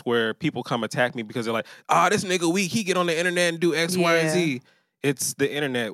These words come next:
Speaker 1: Everybody gets on the internet and does any and everything. The fact that you stopped here is so crazy to me, but you did. I could either say all of this as a response to you in tweet, or I could just let you be because you don't matter anyway in the grand scheme of things.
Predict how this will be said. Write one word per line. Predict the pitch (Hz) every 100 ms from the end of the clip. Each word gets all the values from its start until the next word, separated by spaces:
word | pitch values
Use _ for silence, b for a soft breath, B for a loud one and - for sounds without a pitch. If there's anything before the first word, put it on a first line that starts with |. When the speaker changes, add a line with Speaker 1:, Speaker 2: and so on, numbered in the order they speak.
| -
Speaker 1:
Everybody | 143 165 160 156
gets | 151 156
on | 139
the |
internet | 127 127 123
and | 117
does | 120 117
any | 123 123
and | 104
everything. | 110 110 107
The | 104
fact | 123 123
that | -
you | 123
stopped | - 117 113
here | 120 107
is | 101
so | 123 131
crazy | 143 127 113
to |
me, | 110
but | 110 131 -
you |
did. | 180 202 120 - b b
I | 127
could | 135
either | 123 120
say | 120 123
all | 113 117
of |
this | 117 123
as | 117 110
a |
response | 107 - 120 -
to | 131
you | 123
in | 110 117
tweet, | 113 - 226 185 -
or | 240 214 - -
I | 175
could | 156
just | 139
let | 123 117 120
you |
be | 104 104
because | 107 117 110
you | 113
don't | 110 107
matter | 101 92
anyway | 90 92
in |
the | 98
grand | 90 87
scheme | - 85
of |
things. | _ 67 - -